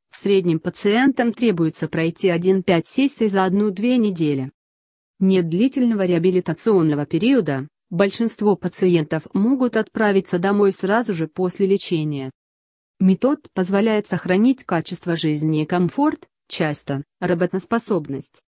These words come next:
Отправьте нам результаты обследований,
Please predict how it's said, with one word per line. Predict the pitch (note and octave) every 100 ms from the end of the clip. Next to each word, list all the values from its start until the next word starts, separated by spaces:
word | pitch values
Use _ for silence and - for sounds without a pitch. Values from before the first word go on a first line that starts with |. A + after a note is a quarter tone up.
| _ _ _ _ _ -
Отправьте | F3+ - C4 B3+ -
нам | F#3 F3
результаты | F3 F3+ F#3+ - D#3 C#3+
обследований, | D#3 - - A3+ A#3+ E3 C#3+ C3